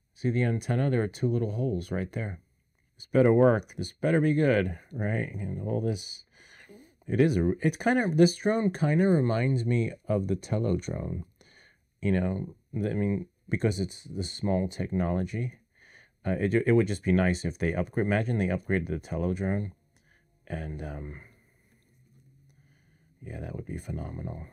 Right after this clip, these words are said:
I mean, if you could, if they could make this, um, there's no reason why they can't upgrade the Tello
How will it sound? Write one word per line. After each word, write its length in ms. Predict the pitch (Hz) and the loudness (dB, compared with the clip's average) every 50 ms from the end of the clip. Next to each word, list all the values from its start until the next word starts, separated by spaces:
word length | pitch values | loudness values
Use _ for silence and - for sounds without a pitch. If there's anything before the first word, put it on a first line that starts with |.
| - - | -10 -6
I 20 | |
mean, 160 | 95 87 85 85 | -2 -2 -2 -2
if 140 | 85 - | -2 -2
you 80 | 101 98 | -4 -4
could, 160 | - - - - | -4 -8 -6 -6
if 120 | 107 - | -4 0
they 120 | - 113 | 0 0
could 140 | - - 123 | 2 2 2
make 320 | 120 107 95 76 78 80 85 | 2 2 2 0 0 0 0
this, 480 | 95 90 - - - - - - - - | 0 0 -2 -6 -12 -18 -18 -18 -16 -12
um, 220 | 92 92 - 95 | -12 -10 -6 -4
there's 180 | 95 90 82 82 | -4 -4 -2 -2
no 80 | 82 | -4
reason 380 | 78 76 76 73 71 71 71 71 | -4 -4 -6 -8 -8 -10 -12 -12
why 180 | 69 71 71 | -12 -14 -14
they 140 | 69 69 69 | -14 -14 -14
can't 360 | - - 76 73 71 - - - | -14 -14 -14 -14 -14 -14 -14 -14
upgrade 480 | 82 78 - - - 76 76 71 80 - | -14 -14 -12 -12 -12 -12 -12 -12 -14 -16
the 40 | - | -18
Tello 500 | - - - 80 76 71 71 73 73 | -16 -12 -10 -10 -10 -10 -10 -12 -14